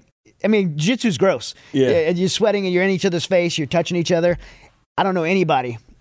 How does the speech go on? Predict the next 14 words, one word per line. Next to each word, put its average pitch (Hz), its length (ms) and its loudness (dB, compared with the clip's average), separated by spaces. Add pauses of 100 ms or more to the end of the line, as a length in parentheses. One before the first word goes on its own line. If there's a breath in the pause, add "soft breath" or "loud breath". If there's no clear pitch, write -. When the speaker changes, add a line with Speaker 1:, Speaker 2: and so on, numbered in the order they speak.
(140)
Speaker 1:
in, 156 160 0
in, 156 220 -2
uh, 135 260 0
the 143 80 0
last 170 320 0
two 190 80 0
years 175 200 0
doing 147 300 -4 (160)
jiu-jitsu 139 460 -2 (220 soft breath)
that 127 140 0
has 135 160 -2
died 135 220 0
of 131 60 -10
covid. 131 280 -6